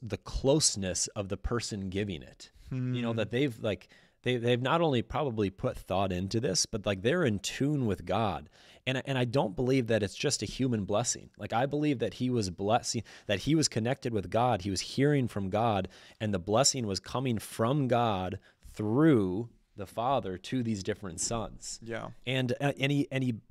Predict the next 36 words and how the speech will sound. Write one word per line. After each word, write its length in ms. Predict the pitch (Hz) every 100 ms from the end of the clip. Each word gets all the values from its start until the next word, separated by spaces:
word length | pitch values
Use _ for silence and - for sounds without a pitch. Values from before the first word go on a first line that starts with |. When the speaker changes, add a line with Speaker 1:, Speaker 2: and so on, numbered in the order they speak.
| - - -
Speaker 1:
blesses 460 | 117 123 147 165 143
them 180 | 160 147
and 220 | 120 -
tells 340 | 135 151 156
them 180 | 113 104
some 200 | - 107
very 240 | 110 123
different 500 | 95 90 127 - 104 92
things. 540 | 156 120 78 - - - - -
You 60 | 107
know, 40 |
it 40 | 110
says, 160 | 117
"Reuben, 380 | 95 135 165 101
you 140 | 95 123
are 40 |
my 140 | 113 98
firstborn, 680 | - 135 - 104 85 65 92
my 180 | 95
might 360 | 92 95 113 123
and 140 | 117 104
the 60 |
beginning 460 | 92 87 104 110 117
of 80 | 104
my 140 | 95
strength, 540 | 90 - 101 73 - - - - _
preeminent 920 | - - 143 139 117 127 120 90 87
in 160 | - 92
dignity 520 | 98 107 110 87 67
and 160 | 76 -
preeminent 720 | - 117 120 104 110 107 95
in 140 | 90
power, 500 | - - 95 92 65 - - - - 110
uncontrolled 920 | 147 156 127 107 - 117 113 120 104
as 120 | 85
water. 480 | 87 95 92 80